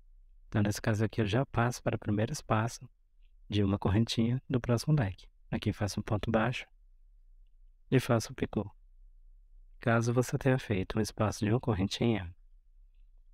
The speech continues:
então você faz um picô nesse espaço também.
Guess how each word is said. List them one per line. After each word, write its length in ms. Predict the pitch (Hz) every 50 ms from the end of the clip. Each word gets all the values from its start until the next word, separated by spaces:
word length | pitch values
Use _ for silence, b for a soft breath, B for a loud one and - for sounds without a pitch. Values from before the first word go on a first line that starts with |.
| - - -
então 320 | - - 110 107 107 117 117 _ _ _ _ - - - - - - - - - - - -
você 280 | - 104 - - 123
faz 320 | - - 117 110 107 101 113
um 60 | 107
picô 340 | - 117 - - 113 107 113
nesse 260 | 110 110 107 - -
espaço 420 | 135 - - - 110 101 - -
também. 320 | - 135 131 127 113 90